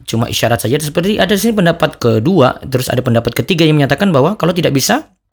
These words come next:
melakukan gerakan sebagai isyarat, ya, maka ucapan yang bisa diucapkan tetap ada. Artinya, kan gerakan tadi tidak bisa, maka dia ganti dengan ucapan. Misalnya ketika berdiri cukup dengan niat di hati,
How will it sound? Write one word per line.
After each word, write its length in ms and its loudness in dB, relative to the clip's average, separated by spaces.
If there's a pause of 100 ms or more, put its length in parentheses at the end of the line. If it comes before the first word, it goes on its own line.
(220)
melakukan 320 2
gerakan 640 0 (160)
sebagai 480 -6
isyarat, 560 -2
ya, 240 -6
maka 240 0
ucapan 480 0
yang 160 2
bisa 160 2
diucapkan 560 0
tetap 320 -4
ada. 320 -2 (240)
Artinya, 640 0 (140)
kan 260 0
gerakan 320 2
tadi 160 2
tidak 240 -2
bisa, 160 0
maka 480 -2
dia 80 2
ganti 240 0
dengan 160 0
ucapan. 320 -2
Misalnya 320 0
ketika 480 -4 (240)
berdiri 560 2
cukup 240 -4
dengan 200 2
niat 200 2
di 80 0
hati, 340 0